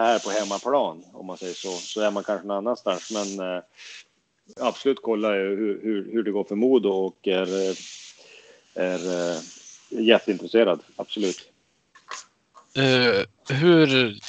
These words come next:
Speaker 2: det här kanske är en, en svår fråga, men hur tycker du klubben bör jobba för att vända den dystra trenden som på något sätt började nästan efter S M-guldet?
Speaker 1: Eh,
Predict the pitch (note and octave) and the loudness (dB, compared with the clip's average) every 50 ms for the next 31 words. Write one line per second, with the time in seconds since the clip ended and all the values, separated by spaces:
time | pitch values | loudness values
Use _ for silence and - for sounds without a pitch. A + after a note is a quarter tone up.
0 | - - - - B2+ C3+ C3+ D3+ C#3+ A#2+ - B2 A#2+ A#2 A2+ A2+ A#2 A#2 - B2 | -6 -4 2 4 4 6 8 6 6 6 6 6 6 6 4 2 -2 -4 -4 -4
1 | A#2+ A#2 A2+ G#2 - - - D3 C#3 B2 A2 - - A2 A2+ A#2 A#2+ C#3 C3 A2+ | -4 -4 -2 -2 0 2 4 6 6 6 6 2 -2 -2 -2 2 4 4 4 4
2 | A#2+ B2 B2+ C3+ C#3+ C#3+ - - C3+ - - D3 C#3+ C3 - - D3+ E3 E3 D3+ | 2 0 2 2 2 2 2 0 -2 0 0 0 0 0 0 2 2 2 2 2
3 | C#3 C3+ B2 B2 A#2+ A2+ B2 A#2+ A#2+ A#2+ C3 A#2+ G#2+ G#2+ B2+ D#3+ D3 - C#3 B2 | 2 2 2 2 0 0 0 0 2 4 2 2 2 2 2 2 4 4 2 2
4 | B2 A2+ B2 A#2+ A#2 A#2 A#2 A2+ D3+ D#3 C3 A2+ A2+ A2+ A2 G#2 G#2 B2+ A#2+ - | 2 4 4 2 2 2 2 4 4 6 6 4 2 0 -4 -2 0 0 2 2
5 | - - - B2 A#2+ - D3 D3+ E3 E3 C3+ A2 F#2 G#2 G2+ G#2+ A2 - - A#2 | 0 2 2 0 2 2 2 2 2 2 -2 -2 -4 -4 -6 -6 -4 -4 -4 -4
6 | A2 G#2+ B2+ A#2+ A2+ A#2 A#2+ A#2 A#2+ - - - A2 - - - - - - B2+ | -2 -2 -2 -2 0 -2 -2 -4 -2 -2 -2 -2 -2 -6 -8 -14 -16 -2 2 2
7 | B2 A#2 A2 A2+ B2+ C#3 B2 A#2 A2+ A2 G#2+ G#2+ - - A#2 A2 G#2+ G#2 - - | 4 4 4 6 6 6 6 4 0 -2 -2 -4 -4 -4 -4 -4 -4 -6 -4 -4
8 | A2+ A2+ A2 - - - A2 A2+ B2 D3+ D3+ B2+ F#2 F2 - - _ - - - | -4 -2 -2 -2 -4 -4 -4 -2 -2 -2 -2 -2 -6 -10 -12 -14 _ -14 -16 -16
9 | - _ _ - - _ _ _ _ _ - - - - - - - - - - | -16 _ _ -20 -20 _ _ _ _ _ -20 -20 -8 -6 -6 -6 -6 -14 -20 -20
10 | - - - - _ _ - A2 A2 A2 G#2+ A2 A2 A2 A2 A2 G#2+ G#2+ G#2+ G#2+ | -20 -20 -20 -20 _ _ 2 4 6 6 6 4 4 4 4 4 4 4 2 2
11 | G#2+ | 0